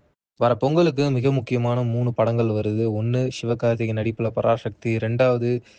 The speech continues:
விஜயோடைய நடிப்புல ஜனநாயகன், மூணாவது சூர்யா அவர்கள் நடிப்புல கருப்பு.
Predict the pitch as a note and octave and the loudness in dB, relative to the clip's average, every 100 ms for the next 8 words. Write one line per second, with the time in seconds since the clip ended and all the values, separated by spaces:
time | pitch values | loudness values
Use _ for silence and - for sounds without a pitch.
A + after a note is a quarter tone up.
0 | _ B2 A#2+ C3 A#2+ A2+ A2 A2+ A#2 A2 | _ -4 2 2 2 0 -2 -2 0 0
1 | A2+ A2+ A2 A2 A2+ A2 A#2+ C3 B2 A2+ | -2 -2 -2 -2 -4 -2 -2 0 0 0
2 | A#2+ A#2+ B2+ B2+ B2 A2+ G#2+ G#2+ A2 A#2+ | 0 -2 -2 0 0 0 -4 -6 -4 -6
3 | - A2+ A#2 B2 | -2 -2 -2 -2